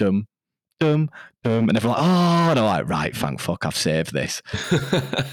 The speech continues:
Speaker 1: But yeah, that, well, that's probably, like, the worst thing. 'Cause I was like, "Wow."
Speaker 2: So, like, one thing I was gonna touch on there as well is that, uh, as you were saying about your Patreon and stuff before,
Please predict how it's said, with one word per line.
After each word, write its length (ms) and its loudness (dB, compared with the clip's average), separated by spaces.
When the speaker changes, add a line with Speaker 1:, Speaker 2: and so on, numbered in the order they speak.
Speaker 1:
But 140 2
yeah, 180 2
that, 180 0
well, 100 0
that's 220 0
probably, 200 0
like, 120 0
the 80 0
worst 600 0
thing. 300 0
'Cause 100 -2
I 40 0
was 100 0
like, 160 -2
"Wow." 420 -4
Speaker 2:
So, 340 2
like, 240 0
one 160 2
thing 120 0
I 20 2
was 100 0
gonna 140 0
touch 200 -2
on 80 4
there 140 4
as 120 2
well 180 2
is 120 0
that, 220 0
uh, 240 0
as 140 0
you 60 2
were 80 2
saying 200 0
about 260 -2
your 100 -2
Patreon 500 -2
and 100 0
stuff 260 -4
before, 440 0